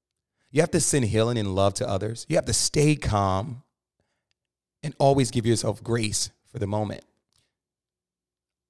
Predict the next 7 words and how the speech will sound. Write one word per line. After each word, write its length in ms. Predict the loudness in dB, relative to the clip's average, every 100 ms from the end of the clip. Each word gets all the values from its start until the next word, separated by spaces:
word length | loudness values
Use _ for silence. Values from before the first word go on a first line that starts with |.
| _ -10
It 60 | -4
may 180 | -2 -2
sound 300 | -2 -2 0
crazy. 400 | -2 -2 -6 -12 _ _
It 140 | -6 -4
may 240 | -2 -2
sound, 340 | -2 -4 -6